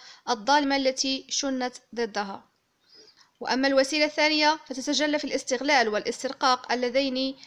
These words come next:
لم تعرفهما حتى الدواب. والسبب الذي جعل المسيحيين يدمرون هذه الأعداد الكبيرة من البشر هو تعطشهم،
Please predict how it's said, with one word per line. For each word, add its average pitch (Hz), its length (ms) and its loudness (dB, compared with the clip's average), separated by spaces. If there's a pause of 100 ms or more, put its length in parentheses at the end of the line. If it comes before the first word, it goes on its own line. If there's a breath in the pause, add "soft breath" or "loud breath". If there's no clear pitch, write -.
(260 loud breath)
لم 277 500 2 (360)
تعرفهما 254 680 0
حتى 247 560 -2
الدواب. 202 440 -4 (800 loud breath)
والسبب 277 380 0
الذي 285 260 2
جعل 285 280 2
المسيحيين 285 840 0 (300 loud breath)
يدمرون 285 500 2
هذه 277 360 0
الأعداد 262 360 0
الكبيرة 277 420 -2
من 269 140 -2
البشر 262 480 -2 (280)
هو 254 440 2 (100)
تعطشهم، 240 960 -2